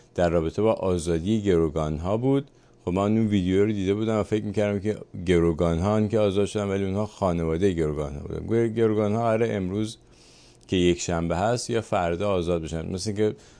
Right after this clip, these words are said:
ترامپ هم در راه اسرائیل هست الان، احتمالاً الان رو هواست و امشب اسرائیل میرسه به اسرائیل و فردا هم این مذاکرات صلح، اه، یا مثلاً قراره طبق گفته‌اش توی اون،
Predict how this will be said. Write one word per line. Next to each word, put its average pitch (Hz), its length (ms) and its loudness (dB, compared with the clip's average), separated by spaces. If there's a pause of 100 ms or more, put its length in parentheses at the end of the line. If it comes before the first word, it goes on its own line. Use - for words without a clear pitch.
(160)
ترامپ 90 320 -2
هم 98 180 0
در 85 200 2
راه 92 340 2
اسرائیل 92 600 -2
هست 127 240 -2
الان، 131 520 -2 (340)
احتمالاً 85 440 -4
الان 90 240 -4
رو 95 100 0
هواست 92 600 0 (540)
و 92 40 -2 (440)
امشب 92 520 -2
اسرائیل 95 680 0
میرسه 95 420 -4
به 82 180 -2
اسرائیل 92 640 -4
و 98 280 2 (500)
فردا 82 540 0
هم 98 180 -4
این 95 200 -4
مذاکرات 80 580 -6
صلح، 92 400 -4 (220)
اه، 87 240 -6
یا 82 160 0
مثلاً 85 360 -4
قراره 104 600 4 (300)
طبق 117 260 2
گفته‌اش 107 500 0
توی 120 140 -2
اون، 107 260 0